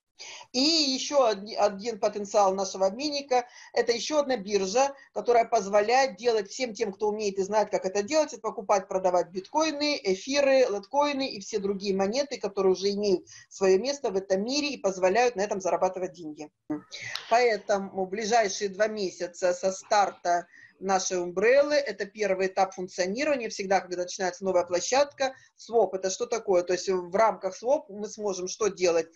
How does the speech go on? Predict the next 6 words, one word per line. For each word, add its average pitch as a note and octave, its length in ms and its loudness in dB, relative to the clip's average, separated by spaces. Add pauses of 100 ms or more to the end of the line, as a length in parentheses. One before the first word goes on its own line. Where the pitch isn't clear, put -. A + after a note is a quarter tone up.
(260)
Обменивать, G3 1040 -2
обменивать, G3 600 -2
то A#3 120 2
есть D4+ 200 -2 (140)
только B3+ 380 4
криптовалюты. G3+ 880 -2